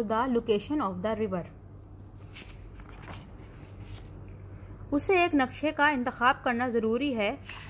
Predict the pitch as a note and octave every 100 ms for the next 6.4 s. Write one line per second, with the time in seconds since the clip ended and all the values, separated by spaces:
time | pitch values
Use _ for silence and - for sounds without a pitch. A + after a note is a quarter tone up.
0 | - - G#3+ F4+ D4 - C4 E4 - -
1 | - - - - - - - - - -
2 | - - - - - G#3 A#3+ C#4 D#4 D#4
3 | C4 D#4 C#4+ A#3 A#3 C4+ B3+ A3+ G#3 G#3
4 | A3 A#3 D#4 B3 A3+ A#3 D4+ B3 A3+ A3+
5 | B3+ A#3 G#3+ A3+ C4 A3 A3 C#4+ B3+ G#3
6 | G#3 G3+ F#3+ E3+